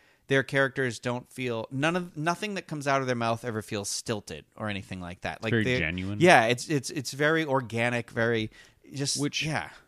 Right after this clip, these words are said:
Speaker 2: that, I think, like, you, you had mentioned that before I had gotten through a lot of the season. So when there's, like, the episode where Javi's trying to set up, uh, Izzy.
Speaker 1: Yeah, matchmaker.
Speaker 2: And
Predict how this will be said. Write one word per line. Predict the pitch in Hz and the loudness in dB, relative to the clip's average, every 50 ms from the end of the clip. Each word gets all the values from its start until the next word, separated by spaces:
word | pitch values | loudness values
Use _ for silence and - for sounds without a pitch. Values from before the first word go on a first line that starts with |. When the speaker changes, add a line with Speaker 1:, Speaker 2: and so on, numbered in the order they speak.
| _ _ | _ _
Speaker 2:
that, | - 107 104 113 120 127 131 139 - - _ - | -10 -6 -2 0 0 0 0 -2 -4 -6 _ -2
I | 110 110 | -2 -2
think, | 98 113 107 101 95 101 | -2 -4 -6 -6 -4 -2
like, | 98 95 90 90 - - | -2 -2 -2 -2 -6 -8
you, | 107 107 117 131 151 151 | -6 -2 0 0 0 0
you | 123 113 120 127 135 | 0 0 2 2 2
had | 127 104 | 2 2
mentioned | 104 104 98 - - 95 | 0 -2 -2 -2 0 0
that | 95 92 90 - | 2 2 0 0
before | - 90 - - 98 92 87 | -4 -6 -2 2 2 4 4
I | 85 87 | 4 4
had | 90 87 85 | 4 4 4
gotten | 90 90 85 82 82 | 4 4 4 4 2
through | - - - 87 87 85 | -2 -2 0 0 2 2
a | 82 | 2
lot | 82 80 80 80 | 2 2 2 2
of | 82 78 | 0 0
the | 80 | -2
season. | - - 104 98 87 90 87 | -2 0 0 2 2 0 0
So | 85 - - 92 90 87 | 0 2 4 4 6 4
when | 85 85 90 92 92 95 92 92 87 - _ _ - | 4 2 4 4 4 4 4 2 0 -4 _ _ -2
there's, | 87 101 95 92 87 | 4 4 6 6 6
like, | 95 92 - | 4 2 2
the | - 92 | 2 0
episode | 87 - - - 95 87 | 0 0 0 0 0 0
where | 82 85 80 | 2 0 0
Javi's | 80 82 80 78 80 80 | 0 0 -2 -2 -2 -4
trying | - - 85 82 80 | -4 -4 -2 -2 -2
to | 78 78 | -4 -4
set | - - 85 78 | -4 -2 -2 -2
up, | 80 78 76 - - - - _ _ _ _ _ _ _ _ - | -2 -2 -4 -6 -10 -16 -16 _ _ _ _ _ _ _ _ -6
uh, | 95 87 87 - - | -4 -2 -2 -2 0
Izzy. | - 101 92 85 85 82 80 78 80 | 2 2 2 2 2 0 0 -2 -4
Speaker 1:
Yeah, | 92 113 104 95 | -4 -4 -4 -4
matchmaker. | 92 92 98 101 - - 95 85 - - 82 90 - - - - | -4 -4 -6 -8 -8 -8 -10 -10 -10 -10 -12 -12 -14 -16 -4 4
Speaker 2:
And | - 98 92 90 87 85 85 82 - | 6 8 10 10 8 6 4 2 -2